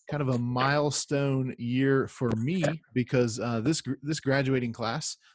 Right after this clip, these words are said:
the class of twenty twenty, were the incoming seventh graders, uh, when I first started here at Marysville Nazarene. And so this is the first class that I've had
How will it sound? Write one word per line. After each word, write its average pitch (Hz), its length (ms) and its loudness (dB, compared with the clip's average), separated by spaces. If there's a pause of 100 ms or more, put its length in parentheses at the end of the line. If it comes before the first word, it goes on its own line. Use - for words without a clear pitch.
the 117 60 -6
class 135 300 0
of 117 100 -8
twenty 131 260 -4
twenty, 147 320 -4
were 123 160 0
the 117 240 -4
incoming 156 560 -2
seventh 139 440 -2
graders, 101 580 -4 (480)
uh, 110 100 0
when 117 220 -6 (160)
I 135 140 0
first - 640 -6
started 120 560 -4
here 107 260 -6
at 101 220 -8
Marysville 107 480 -6
Nazarene. 101 580 -8 (560)
And 120 120 -4
so 131 180 2
this 143 260 2
is 135 220 -2
the 127 80 -2
first 139 340 -6
class 135 400 -6
that 120 180 -6
I've 117 260 -6
had 123 380 -6